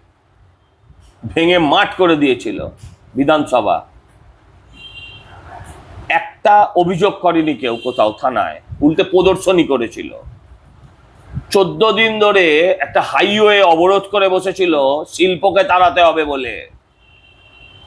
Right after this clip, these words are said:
পুলিশ দিয়ে যাকে তুলে দেওয়ার কথা, তাকে পুলিশ দিয়ে প্রোটেকশন দিয়েছিলেন তৎকালীন সিপিএম এর নেতারা।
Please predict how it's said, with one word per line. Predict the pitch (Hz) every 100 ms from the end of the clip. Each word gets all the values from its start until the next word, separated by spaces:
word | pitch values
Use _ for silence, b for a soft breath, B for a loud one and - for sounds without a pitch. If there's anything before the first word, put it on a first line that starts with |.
| - 679 - - - 679 - - - - - - - - -
পুলিশ | 156 185 226 214 160
দিয়ে | 220
যাকে | 208 196 202
তুলে | - 202 202
দেওয়ার | 196 202
কথা, | 180 196 202
তাকে | 185 185
পুলিশ | 190 185 202 208 170
দিয়ে | 202
প্রোটেকশন | - - 185 233 - 202 185
দিয়েছিলেন | 185 180 170 156 127 92 _ -
তৎকালীন | 160 - 165 160
সিপিএম | 143 131 160 151 139
এর |
নেতারা। | 139 127 120 107